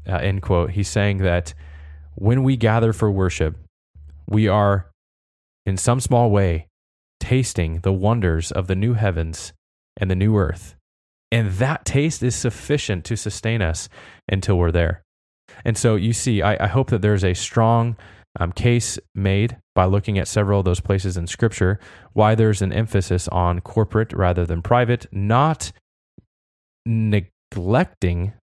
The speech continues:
private worship and its importance in our Christian walk in life,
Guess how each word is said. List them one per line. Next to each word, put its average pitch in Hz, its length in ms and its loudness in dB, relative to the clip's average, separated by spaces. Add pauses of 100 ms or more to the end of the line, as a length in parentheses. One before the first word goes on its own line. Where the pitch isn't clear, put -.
(120)
private 92 340 2
worship 95 360 0
and 92 100 0
its 90 160 -4
importance 98 440 -2
in 92 80 2
our 85 120 0
Christian 90 420 -2
walk 90 240 2
in 87 140 -2
life, 107 460 0